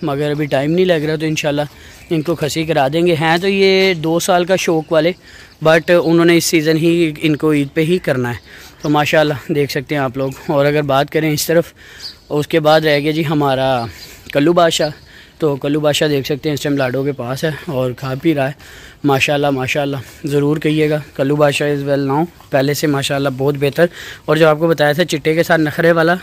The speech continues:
तो वो हमारा कल्लू बादशाह ही है, क्योंकि कल्लू बादशाह जो है वो इतनी ख़ास खुराक नहीं लेता, इसको खुराक देने के लिए बड़ा इंतज़ार करना पड़ता है और बड़ी देर बाद जाके खुराक लेते हैं। अब आगे जी हमारा रंगीला already हमारे सामने है।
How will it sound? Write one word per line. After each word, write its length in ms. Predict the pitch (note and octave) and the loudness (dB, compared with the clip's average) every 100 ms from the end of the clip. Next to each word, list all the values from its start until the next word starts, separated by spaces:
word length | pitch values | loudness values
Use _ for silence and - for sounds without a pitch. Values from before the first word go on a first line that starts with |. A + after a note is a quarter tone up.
| - | -4
तो 80 | D#3 | -2
वो 100 | D#3 | 0
हमारा 320 | E3 C#3+ D3 | 0 0 -2
कल्लू 240 | C#3 C#3 | -2 -2
बादशाह 320 | C#3+ C#3 C#3+ D3 | -2 -2 -2 -2
ही 160 | E3 | 0
है, 140 | D#3+ B2+ - - - - | -2 -4 -10 -16 -18 -4
क्योंकि 220 | D#3+ E3+ | 0 2
कल्लू 260 | D#3+ D3+ F3 | 2 2 4
बादशाह 300 | E3 D#3 E3+ | 2 2 2
जो 120 | E3 | 2
है 240 | D#3 D#3+ F3 - | 2 -2 -4 -6
वो 200 | D3+ D3+ | -2 -2
इतनी 240 | C#3+ D3+ | -2 -4
ख़ास 300 | D#3 C3+ D3 | -4 -4 -6
खुराक 340 | - D#3 C#3+ F3 - - - - | -4 0 0 -2 -8 -20 -18 -2
नहीं 260 | D#3 D3+ F#3 | 2 4 4
लेता, 260 | E3 C#3+ D#3+ | 4 0 -2
इसको 360 | D3+ - E3 D3+ | -2 0 0 0
खुराक 380 | - C#3+ C#3+ | -2 0 0
देने 360 | D3+ C#3+ C#3+ D3 | 0 0 0 0
के 100 | D#3 | 0
लिए 200 | D3 D3+ | 0 0
बड़ा 240 | C#3 C#3 D3+ | 2 0 0
इंतज़ार 440 | C#3 D3 C3 C3 | 0 -2 -2 -2
करना 260 | D3 D3 D3+ | 0 0 0
पड़ता 300 | C#3+ C3 D3 | -2 -2 -6
है 240 | - C#3+ | -6 -4
और 240 | B2+ C3 B2+ - - - - - | -2 -2 -6 -16 -20 -20 -20 -6
बड़ी 220 | D#3 D#3+ E3 | 4 4 6
देर 200 | D3+ D3+ | 4 4
बाद 180 | D#3 D3 | 2 2
जाके 320 | C#3+ C3 C#3 | 0 0 -2
खुराक 280 | C3 B2 B2 | -2 -4 -2
लेते 280 | B2 A#2 B2 | -4 -4 -6
हैं। 380 | G#2 - - | -8 -12 -8
अब 180 | C3+ D3 | -4 0
आगे 240 | D#3+ D3+ D#3+ | 2 2 0
जी 120 | F3 | 0
हमारा 340 | E3 C#3+ C#3+ | 0 0 0
रंगीला 400 | C#3+ C#3 B2+ C#3+ | 0 0 0 0
already 380 | C#3+ C3+ C3 C#3+ | -2 0 0 0
हमारे 220 | D3 B2 | -2 -4
सामने 320 | A#2+ B2 B2+ | -6 -4 -2
है। 80 | E3 | -2